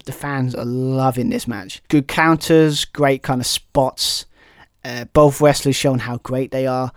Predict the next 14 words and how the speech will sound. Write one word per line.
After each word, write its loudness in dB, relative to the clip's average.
how, -2
like, 0
but, -4
you -4
know, 0
we're -2
talking -2
about, 4
like, 0
we 6
all 10
look 4
at -4
Benoit, 4